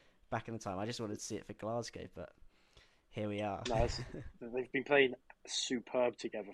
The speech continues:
Speaker 2: for Glasgow.
Speaker 1: Yeah.
Speaker 2: And they've deservedly been put into the, the fifteen and are starting.
Speaker 1: I'm very, very excited. I've put, I've put a fiver on Hugh Jones scoring 'cause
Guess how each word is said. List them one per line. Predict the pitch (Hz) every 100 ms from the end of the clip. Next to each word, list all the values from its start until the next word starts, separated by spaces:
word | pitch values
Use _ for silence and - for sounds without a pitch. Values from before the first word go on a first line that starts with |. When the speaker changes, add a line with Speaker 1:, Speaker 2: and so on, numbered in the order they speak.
| -
Speaker 2:
for |
Glasgow. | 110 110 104 - 101 - _ _
Speaker 1:
Yeah. | - 92 92 -
Speaker 2:
And | 107 107 101 - _ _ - 113
they've | 131 117
deservedly | 127 131 131 113 107 98
been | 107 98 95 _ _ _ _ _ _
put | - 127
into | 113 -
the, | 113 - _ -
the | -
fifteen | - 107 - 110 107 101
and | 104 101 98
are | 110
starting. | - 120 110 - 101 - _ - - - _ - - - - _ _ _ _ _ _ _ _
Speaker 1:
I'm | 113 123
very, | 117 107 98 -
very | - 104
excited. | 98 - 95 104 -
I've | 95
put, | - 113 - _ _
I've | - -
put | -
a |
fiver | - 107 107
on | 104 101 98 -
Hugh | - 101
Jones | 101 98
scoring | - 98 92 98 - _
'cause | 92 90 -